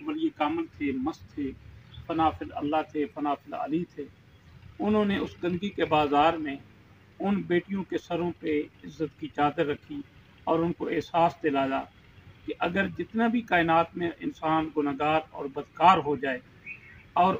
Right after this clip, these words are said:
उसका दिल जब अल्लाह के करम से माइल होता है, तो वो अल्लाह करीम जो है अपने इन वलियों के ज़रिए उस गंदगी से निकाल के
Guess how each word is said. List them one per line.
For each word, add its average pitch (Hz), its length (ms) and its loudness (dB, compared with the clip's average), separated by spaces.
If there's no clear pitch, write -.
उसका 208 440 0
दिल 208 380 4
जब 175 120 2
अल्लाह 180 240 0
के 175 160 -6
करम 170 260 0
से 165 180 -4
माइल 156 280 2
होता 147 340 -2
है, 147 180 -8
तो 180 80 0
वो 190 180 2
अल्लाह 196 300 4
करीम 190 360 0
जो 170 140 0
है 175 260 0
अपने - 320 -2
इन 160 160 0
वलियों 170 260 -2
के 151 180 -6
ज़रिए 156 320 -8
उस 156 240 -8
गंदगी 151 300 -6
से - 180 -10
निकाल 147 480 2
के 131 140 -6